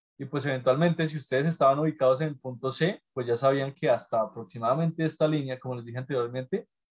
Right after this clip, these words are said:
es cuando empieza a corregir esto, ¿no? Entonces empieza a corregir, empieza a corregir y se empieza a formar el punto D. Entonces por aquí ustedes ponen sus órdenes pendientes de venta,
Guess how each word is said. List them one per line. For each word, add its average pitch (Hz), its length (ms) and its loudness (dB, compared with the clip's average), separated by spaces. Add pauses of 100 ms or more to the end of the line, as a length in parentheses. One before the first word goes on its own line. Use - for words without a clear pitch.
es 123 160 -2
cuando 143 220 0
empieza 127 280 -2
a 123 60 -6
corregir 127 440 -4
esto, - 240 -6 (200)
¿no? 139 100 -10
Entonces 131 260 -8
empieza 123 260 -8
a 117 60 -12
corregir, 135 340 -4
empieza 127 240 -8
a 117 60 -12
corregir 143 440 -6 (300)
y 139 60 -4
se 131 100 -4
empieza 127 280 -2
a - 20 -2
formar 131 360 2
el 135 140 -4
punto 139 320 -4
D. 143 260 0 (560)
Entonces 123 300 -6
por 131 100 2
aquí 123 220 2
ustedes 165 380 2
ponen 170 240 2
sus 165 160 -4
órdenes 160 360 0
pendientes 165 480 -4
de 170 120 4
venta, 165 440 2